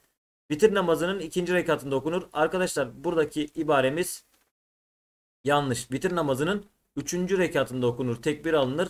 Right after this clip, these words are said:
Rukuya gitmeden öncesinde kunut duaları okunur. Vaciptir. Cevabımız B şıkkı. İnsanın her zaman okuyabileceği dualardır. Evet, sadece vitir namazında mı? Hayır, dua niyetiyle her zaman okuyabiliriz. Hazreti Peygamber'in öğrettiği dualardır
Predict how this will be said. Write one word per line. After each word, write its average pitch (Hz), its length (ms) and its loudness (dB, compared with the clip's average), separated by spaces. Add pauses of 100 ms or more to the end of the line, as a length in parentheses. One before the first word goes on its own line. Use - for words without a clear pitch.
(120)
Rukuya 135 300 0
gitmeden 135 400 -2
öncesinde 123 400 -2
kunut 151 280 -6
duaları 120 340 2
okunur. 156 300 -2 (120)
Vaciptir. 135 640 0 (840)
Cevabımız 151 580 2
B 156 160 8
şıkkı. - 460 -6 (1500)
İnsanın 202 380 2
her 180 220 6
zaman 170 340 0
okuyabileceği 170 680 2
dualardır. 131 600 4 (160)
Evet, 147 320 2
sadece 151 300 2
vitir 170 200 -8
namazında 131 320 -2
mı? 151 80 -4
Hayır, 147 420 2
dua 147 200 4
niyetiyle 147 400 -2
her 143 160 2
zaman 147 260 0
okuyabiliriz. 123 680 -2 (340)
Hazreti 165 360 0
Peygamber'in 170 600 2
öğrettiği 156 480 2
dualardır 123 600 2